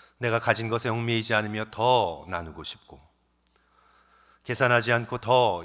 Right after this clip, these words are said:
열심히 봉사하고 싶고. 그것은 순간적인 생각일 뿐,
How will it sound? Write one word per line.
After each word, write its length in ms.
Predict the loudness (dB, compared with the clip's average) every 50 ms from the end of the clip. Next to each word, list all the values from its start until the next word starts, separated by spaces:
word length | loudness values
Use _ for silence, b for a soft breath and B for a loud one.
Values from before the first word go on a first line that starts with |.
| -8
열심히 340 | -8 -6 -6 -6 -6 -8 -10
봉사하고 560 | -10 -10 -12 -12 -12 -12 -16 -16 -18 -20 -20
싶고. 260 | -20 -20 -20 _ _ _ _ _ _ _ _ _ _ _ _ _ _ _ _ _ _ _ _ _ _ B B B B B B B B B B B B B B B B B B B B
그것은 280 | B -4 -4 -4 -4
순간적인 540 | -6 -6 -2 2 2 2 2 2 -4 -6 -6
생각일 480 | -6 -8 -4 -2 -2 -2 -2 -4 -8 -8
뿐, 300 | -10 -10 -10 -10 -12